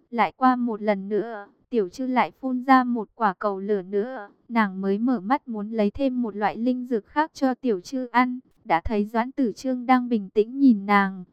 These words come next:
ánh mắt chuyên chú chưa gặp bao giờ. Chu Chu sợ hết hồn, bàn tay mới vươn ra một nửa bỗng sững lại trong không trung. Ách, Vinh tu luyện xong rồi.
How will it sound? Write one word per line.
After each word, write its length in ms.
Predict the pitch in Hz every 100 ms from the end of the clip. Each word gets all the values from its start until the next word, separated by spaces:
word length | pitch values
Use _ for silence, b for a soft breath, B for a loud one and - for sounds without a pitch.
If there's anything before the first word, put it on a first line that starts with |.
| _
ánh 240 | - 208 233
mắt 140 | 302
chuyên 280 | - 277 254
chú 240 | - 214 214
chưa 220 | - 269
gặp 200 | 247 220
bao 220 | 226 254
giờ. 440 | 240 254 226 196 180 _ _ _ _
Chu 180 | - 262
Chu 200 | - 262
sợ 260 | - 240 165
hết 240 | 294 311
hồn, 400 | 269 233 202 185 _ _ _ -
bàn 220 | 220 185
tay 240 | 247 254
mới 240 | 240 202 208
vươn 320 | 269 262 247
ra 200 | 269 254
một 300 | 240 220 214
nửa 180 | 214 185
bỗng 260 | 196 175
sững 280 | 208 208 226
lại 220 | 277 226
trong 260 | - 269 254
không 240 | - 262
trung. 360 | 262 269 254 247 _
Ách, 140 | 262 294 _ _ _ 208
Vinh 220 | 254 254
tu 180 | - 262
luyện 260 | 254 226 160
xong 300 | - 254 247
rồi. 380 | 240 208 185